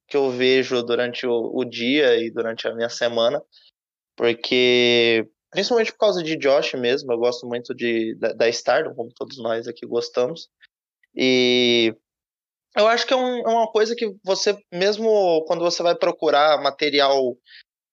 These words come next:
anterior pra você ter uma certa referência, assim, quando você descobre alguma coisa hoje e vai ver o que veio antes, é muito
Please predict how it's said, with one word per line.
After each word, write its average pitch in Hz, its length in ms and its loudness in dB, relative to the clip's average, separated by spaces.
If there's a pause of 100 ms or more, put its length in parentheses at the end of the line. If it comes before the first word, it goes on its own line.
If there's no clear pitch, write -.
(300)
anterior 156 640 2
pra 147 140 2
você 127 300 -2
ter 143 120 -2
uma 127 220 -2
certa 131 260 -2
referência, 127 680 -4
assim, 117 200 -8
quando 123 240 -4
você 123 240 -2
descobre 131 380 -2
alguma 120 260 0
coisa 120 300 0
hoje 123 360 0
e - 20 -2
vai 120 160 2
ver 120 100 0
o 123 60 0
que 123 140 -8
veio 123 300 0
antes, 139 340 -4
é 147 60 2
muito 165 420 -6